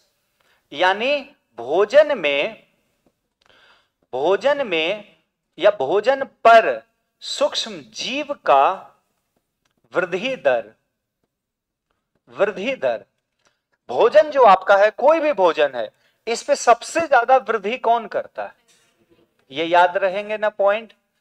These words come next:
कि बताओ सबसे ज्यादा वृद्धि किस पे करता है भोजन पे? बैक्टीरिया। और अगर इवन मानव बोला जाए तो भी कौन है? बैक्टीरिया। इवन हमें एनिमेलिया बोला जाए,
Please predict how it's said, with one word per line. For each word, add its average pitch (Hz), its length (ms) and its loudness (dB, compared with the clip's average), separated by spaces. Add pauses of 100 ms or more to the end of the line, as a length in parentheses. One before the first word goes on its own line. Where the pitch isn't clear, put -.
(260)
कि 170 80 -12
बताओ 180 280 4
सबसे 190 420 -2
ज्यादा 196 280 4
वृद्धि 185 380 -4
किस 202 220 -12
पे 214 120 -4
करता 208 300 0
है 202 60 4
भोजन 190 400 -6
पे? 240 240 4 (440)
बैक्टीरिया। 190 720 2 (280)
और 208 340 6 (160)
अगर 240 380 4
इवन 196 600 -8
मानव 156 720 -2
बोला 160 400 0
जाए 139 420 -2 (460)
तो 131 180 -4
भी 151 220 -12
कौन 151 300 -4
है? 156 420 -6 (220)
बैक्टीरिया। 117 800 -10 (440)
इवन 208 460 -4
हमें 190 640 -4
एनिमेलिया 196 800 0
बोला 175 340 2
जाए, 139 380 0